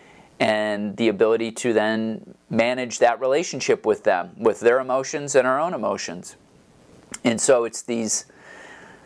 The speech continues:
relational, emotional transactions that we have on a day-to-day basis, and just learning to be more aware of, of how they work and what we're responding to and how we're responding, et cetera.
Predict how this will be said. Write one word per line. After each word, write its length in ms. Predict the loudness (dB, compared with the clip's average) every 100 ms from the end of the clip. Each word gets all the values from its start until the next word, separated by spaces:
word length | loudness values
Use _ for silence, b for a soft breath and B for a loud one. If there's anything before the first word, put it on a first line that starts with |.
| B B
relational, 880 | 0 2 2 -2 -6 0 2 2 0 -4
emotional 580 | 0 0 0 -2 -2 -2
transactions 960 | -2 -2 -2 2 2 0 -6 -10 -4
that 120 | -2
we 140 | 0 0
have 340 | 0 0 -4
on 160 | -8 -8
a 60 |
day-to-day 420 | -2 0 2 2 4
basis, 540 | 2 2 0 -2 -2
and 120 | -2
just 340 | -2 -2 -8 -12
learning 480 | -2 0 0 -2
to 60 | -2
be 160 | 0 0
more 240 | 2 2
aware 360 | 2 2 2 2
of, 320 | -2 -10 -10
of 140 | -6 0
how 180 | 0 0
they 100 | -2
work 380 | -2 0 -2
and 240 | -6 -10 -12 B B B B B B B _ 0
what 260 | 2 2
we're 160 | 0 -4
responding 680 | -6 -4 0 0 0 -4 -6
to 300 | 0 4 4
and 140 | 2
how 220 | 2 0
we're 160 | 0 -4
responding, 760 | -4 -6 0 0 2 -2 -4 -4
et 120 | -2
cetera. 460 | 0 2 0 -4